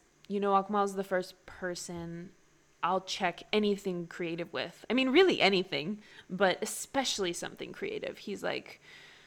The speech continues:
my creative, um, what's it called? Roadmap or <laughs> whatever the word is. Uh, and,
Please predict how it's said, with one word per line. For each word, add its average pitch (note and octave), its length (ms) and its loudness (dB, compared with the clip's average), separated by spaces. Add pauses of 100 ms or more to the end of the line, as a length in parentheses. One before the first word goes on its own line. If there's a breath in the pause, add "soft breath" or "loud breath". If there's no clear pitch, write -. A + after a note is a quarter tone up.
(360 loud breath)
my F3+ 440 -2
creative, F3 760 -2 (720)
um, E3 500 -6 (140)
what's - 180 -16
it - 60 -10
called? - 340 -12 (1300)
Roadmap F#3 640 0
or G3+ 160 -4 (160)
<laughs> D#4 120 4
whatever C#4+ 360 2
the A3+ 140 -4
word F#3+ 240 0
is. F#3 280 -4 (560 loud breath)
Uh, F#3 500 -2 (960)
and, G3 440 0